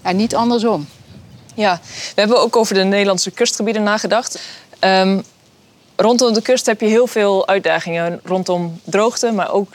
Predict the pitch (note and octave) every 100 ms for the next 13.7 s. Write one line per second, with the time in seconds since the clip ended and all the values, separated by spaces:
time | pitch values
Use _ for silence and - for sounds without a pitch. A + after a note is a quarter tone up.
0 | - - E3+ E3 D#3+ D#3+ E3 - F3 D#3+
1 | D3+ D3+ D3+ - - - G#3 G3 F3+ F3
2 | E3 E3+ F3+ G#3 A#3+ D4 - - - -
3 | - F#3 G3 F#3+ G3 G#3 G3+ G#3 F#3+ F#3
4 | F3 E3+ - F3+ A#3 A#3 F#3 F3 F3 F3
5 | E3+ E3+ E3 E3 - E3 D#3+ D#3+ D#3+ F3+
6 | F3 E3+ - F3 E3+ - - - D#3+ D#3+
7 | F3 E3 - F#3+ F3+ D#3+ - D#3 F#3+ C4+
8 | D#4 - - - - - - E3+ F#3 E3+
9 | F3 E3+ D#3+ F3 D#3+ E3 - - D#3+ D#3+
10 | D#3+ D#3 D#3 - D#3+ E3+ F3 F3 G3+ G3
11 | F#3 E3+ E3 E3 - F#3 F#3 F3+ F3 F3
12 | E3+ F3+ F3+ - F3 F3 E3 F3+ F3 E3+
13 | E3 F3 F3 F3 - - -